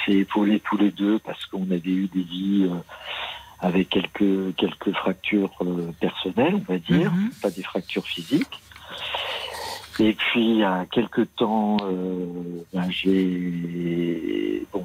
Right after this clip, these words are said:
Speaker 1: notre couple intimement était peut-être moins soudé, euh, je ne sais pas trop, et j'ai,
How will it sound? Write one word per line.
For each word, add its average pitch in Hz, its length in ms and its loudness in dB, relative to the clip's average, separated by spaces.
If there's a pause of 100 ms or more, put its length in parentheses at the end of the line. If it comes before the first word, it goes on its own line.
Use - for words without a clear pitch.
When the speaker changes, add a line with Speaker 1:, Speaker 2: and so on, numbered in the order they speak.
(140)
Speaker 1:
notre - 480 -2 (340)
couple 101 560 2
intimement 101 720 2
était - 220 -2
peut-être - 460 -4
moins 95 300 2 (160)
soudé, 117 720 2
euh, 92 380 -6 (180)
je 82 40 -16
ne 90 200 -12
sais 95 120 0
pas - 160 -6
trop, 123 520 0
et 92 280 2
j'ai, 87 420 -4